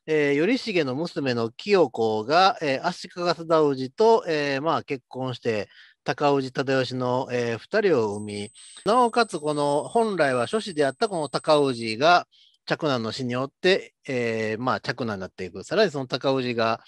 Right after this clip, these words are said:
鎌倉幕府を裏切って、後醍醐天皇を裏切って、室町幕府を作っていくことによって、この家系っつうのが一気にスターダムにのし上がっていくんですよね。その結果、まあ、四つ、四つの、えー、上杉家、ま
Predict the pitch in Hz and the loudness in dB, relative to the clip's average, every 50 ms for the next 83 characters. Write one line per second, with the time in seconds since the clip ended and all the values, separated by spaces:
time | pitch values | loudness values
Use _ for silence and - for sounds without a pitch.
0 | - - - - - - - - - 135 135 135 117 123 123 117 117 123 - - | -20 -20 -20 -20 -20 -20 -20 -8 -4 -2 -2 -2 -2 -2 0 0 0 -2 -2 -4
1 | 110 98 101 107 107 95 104 101 - _ - 101 92 90 90 95 117 127 127 113 | -8 -6 -4 -4 -4 -4 -6 -10 -8 _ -4 -2 -2 -2 -4 -4 -2 0 0 0
2 | - - 110 139 180 175 156 131 123 110 113 101 - - 98 123 131 127 123 127 | -2 -2 -4 -4 -2 0 0 0 0 0 -2 -4 -6 -6 -6 -4 -4 -4 -4 -4
3 | - 123 123 123 120 - 104 - - 104 - 113 - 143 123 - 143 135 127 135 | -4 -2 -2 -4 -4 -6 -10 -12 -12 -14 -16 -10 -8 -8 -8 -8 -8 -8 -8 -8
4 | 143 143 - _ 220 220 - - _ - - - - _ - 151 143 139 - 131 | -8 -8 0 _ 4 4 4 2 _ -20 -20 -20 -20 _ -8 -6 -6 -4 -4 -6
5 | 117 - 143 127 117 110 - - 120 117 156 226 254 202 147 120 120 156 156 - | -4 0 2 2 2 2 0 -4 -6 -2 -2 2 2 4 2 2 2 -2 -4 -4
6 | _ - - 143 127 113 104 95 92 92 - _ _ _ _ _ _ - 151 131 | _ -10 -8 -6 -4 -4 -4 -6 -6 -10 -12 _ _ _ _ _ _ -2 0 2
7 | 120 107 117 131 196 247 190 135 113 - 113 101 104 - _ - 101 101 101 - | 2 2 0 -2 -2 -2 -2 -4 -4 -6 -8 -8 -8 -10 _ -6 -6 -6 -6 -8
8 | 104 98 90 80 80 - 98 120 170 - - _ _ _ - _ _ _ _ _ | -12 -12 -12 -14 -16 -18 -12 -10 -10 -10 -10 _ _ _ -20 _ _ _ _ _
9 | _ - 202 190 170 - 156 135 - _ - 135 131 131 151 135 135 151 160 - | _ -8 -6 -6 -4 -2 -4 -4 -4 _ 0 0 2 2 2 4 4 4 4 2
10 | _ _ - 135 143 - 175 165 151 - - 135 123 117 107 98 95 - 131 135 | _ _ -8 -8 -4 0 2 2 2 0 -4 -8 -6 -6 -6 -6 -6 -4 0 0
11 | 123 117 113 113 120 117 - 139 190 233 175 151 131 120 | 2 2 2 2 0 0 -2 -2 -4 -2 0 0 -2 -2